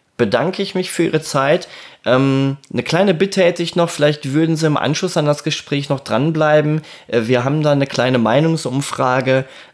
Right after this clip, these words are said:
Äh, da würden Sie uns natürlich sehr mithelfen, die Qualität auch weiterhin hoch, äh, halten zu können.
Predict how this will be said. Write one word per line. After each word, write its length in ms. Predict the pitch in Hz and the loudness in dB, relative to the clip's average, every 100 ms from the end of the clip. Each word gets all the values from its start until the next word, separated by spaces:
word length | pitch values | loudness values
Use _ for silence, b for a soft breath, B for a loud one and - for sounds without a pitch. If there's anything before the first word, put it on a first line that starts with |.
| - | -4
Äh, 100 | 104 | 2
da 200 | 120 113 | 2 2
würden 240 | 139 143 | 0 0
Sie 120 | 131 | 0
uns 180 | 123 131 | -2 0
natürlich 400 | 123 - 117 117 | -4 -2 -4 -2
sehr 160 | 123 131 | 2 2
mithelfen, 580 | 127 113 117 127 135 | 2 2 2 2 -2
die 100 | 117 | -2
Qualität 520 | 110 - 110 - 127 117 | -2 -2 -2 -2 -2 -2
auch 180 | 113 | -2
weiterhin 300 | 113 117 110 | -2 -2 -2
hoch, 300 | 110 139 165 | 0 0 -2
äh, 240 | 156 - 143 | -6 0 0
halten 300 | 143 160 165 | 2 -2 -4
zu 160 | - | -6
können. 360 | 160 170 151 156 | -2 0 2 0